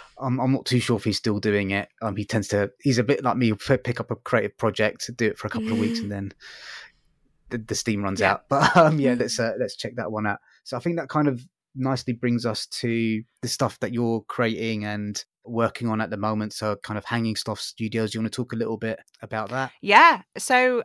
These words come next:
Speaker 3: I had, I've, I've listened to podcasts for many years, but I hadn't listened to many audio dramas. I'd listened to
Speaker 2: Mm-hmm.
Speaker 3: Welcome to Night Vale on and off since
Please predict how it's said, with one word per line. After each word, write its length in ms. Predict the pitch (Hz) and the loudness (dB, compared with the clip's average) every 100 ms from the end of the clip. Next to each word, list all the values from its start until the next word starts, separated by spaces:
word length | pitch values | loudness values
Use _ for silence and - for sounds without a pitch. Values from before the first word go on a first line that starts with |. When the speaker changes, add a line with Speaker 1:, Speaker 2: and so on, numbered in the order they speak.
| - | 0
Speaker 3:
I 760 | 226 240 247 240 240 240 226 - _ _ _ _ | 6 6 6 4 0 -4 -8 -12 _ _ _ _
had, 240 | - 240 226 - _ | 2 2 2 -12 _
I've, 160 | - 233 | -4 0
I've 140 | - 247 | 0 0
listened 280 | 294 269 | 0 -2
to 100 | 247 | -2
podcasts 680 | 202 180 - 165 - - - | -4 -6 -4 -6 -6 -14 -12
for 220 | - 175 | -6 -6
many 220 | 180 180 170 | -4 -6 -6
years, 420 | 170 160 165 - - | -8 -10 -12 -4 2
but 60 | |
I 60 | 196 | 6
hadn't 260 | 277 269 | 6 6
listened 240 | 214 226 214 | 0 -2 -4
to 100 | 208 | -4
many 260 | 202 196 190 | -2 -2 -2
audio 340 | 208 214 202 | 0 0 0
dramas. 400 | 185 180 175 175 - | -2 -2 -4 -6 -8
I'd 80 | 208 | -6
listened 240 | 240 233 | -4 -2
to 340 | - 208 202 208 - - | 0 0 0 -4 -8 -2
Speaker 2:
Mm-hmm. 240 | 185 185 156 | 0 0 4
Speaker 3:
Welcome 300 | 233 262 254 | 6 6 4
to 80 | 240 | 4
Night 260 | 220 202 | 4 4
Vale 380 | 202 180 175 175 - _ - | 2 0 -2 -6 -12 _ 2
on 160 | 214 | 2
and 140 | 202 190 | 2 0
off 480 | 175 185 - - _ | -2 -4 -14 -20 _
since 520 | - 190 175 - - | -8 -6 -6 -8 -10